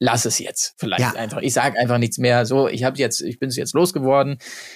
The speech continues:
Speaker 1: Okay, äh, Rest spar ich mir."
Speaker 2: Ja,
Speaker 1: Aber
Speaker 2: und
Speaker 1: das funktioniert ja bei ihm alles nicht.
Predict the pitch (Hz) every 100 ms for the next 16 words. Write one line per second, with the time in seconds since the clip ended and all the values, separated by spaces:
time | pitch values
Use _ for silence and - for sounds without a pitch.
0 | - - 127 139 151 151 - 127 123 120
1 | 113 120 123 - - 117 123 - - -
2 | - 127 - 156 147 156 156 - 196 190
3 | 175 170 240 254 262 156 117 113 113 107
4 | 117 - 104 -